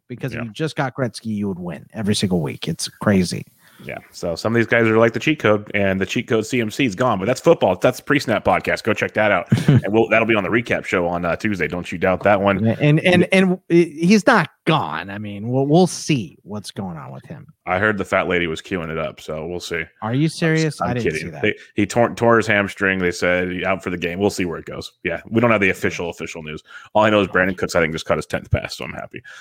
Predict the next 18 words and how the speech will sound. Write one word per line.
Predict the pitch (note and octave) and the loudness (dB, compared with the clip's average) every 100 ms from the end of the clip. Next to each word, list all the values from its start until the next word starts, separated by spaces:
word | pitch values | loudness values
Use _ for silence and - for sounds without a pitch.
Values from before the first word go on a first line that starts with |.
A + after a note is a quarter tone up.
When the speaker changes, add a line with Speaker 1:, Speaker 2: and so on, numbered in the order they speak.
| - - | -16 -2
Speaker 2:
Um, | A2 A2 G#2 G2 F3 | 2 4 4 2 4
all | A2+ | 6
right, | A2+ G2 D#3+ - | 6 4 -2 -6
Speaker 1:
<laughs> | - | -2
Speaker 2:
fifteen | D3 C3+ - C#3 C3 B2 | 0 0 0 0 0 2
games | A#2 A2 G2+ F2+ E2+ - | 2 2 0 -2 -8 -10
on | G2+ G#2+ | -6 -2
a | A2+ | -2
Friday | - A2 G#2+ G#2 | 2 4 4 4
for | G2 F#2 F2 | 0 -2 -2
you. | D#2+ - _ - | -2 -6 _ -8
Second | - A2+ A2+ | -4 -2 -4
to | G#2 | -2
last | G#2 G2+ F#2+ | 2 2 0
Friday | - G2+ G2+ F2+ | 0 2 2 2
of | F#2+ G2 | 0 -2
the | F#2 | -4
season. | - G2+ F2+ E2 | -4 -4 -4 -8